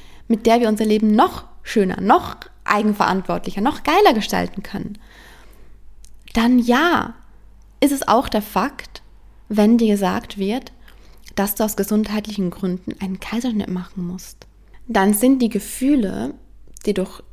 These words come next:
das, durch diese Sache, ja, in dir ausgelöst werden, dann sind das Gefühle, die von dir gefühlt werden wollen.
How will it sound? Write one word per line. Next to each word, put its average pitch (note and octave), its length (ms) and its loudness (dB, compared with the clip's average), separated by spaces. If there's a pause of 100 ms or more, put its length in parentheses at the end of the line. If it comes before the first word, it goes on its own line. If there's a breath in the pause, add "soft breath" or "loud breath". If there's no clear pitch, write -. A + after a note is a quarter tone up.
(140)
das, - 520 0
durch - 120 -16
diese F#3+ 180 -2
Sache, G3+ 340 -2
ja, G3+ 240 -4 (300 loud breath)
in A#3 160 2
dir A#3 160 2
ausgelöst G#3 560 0
werden, G3 220 -4
dann G3 100 -4
sind B3 220 -2
das - 320 -8
Gefühle, C4 680 0 (580 loud breath)
die B3 100 4
von A#3 200 0
dir G#3+ 120 2
gefühlt C4+ 420 -2
werden F3+ 300 -2
wollen. F#3 320 -8